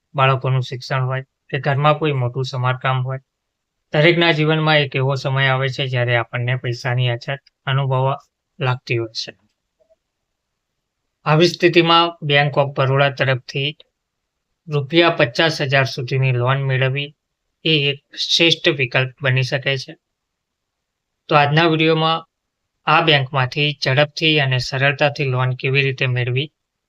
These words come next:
તેના વિશે વિગતવાર માહિતી જોઈએ.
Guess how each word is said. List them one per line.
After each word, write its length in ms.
તેના 260
વિશે 320
વિગતવાર 480
માહિતી 520
જોઈએ. 300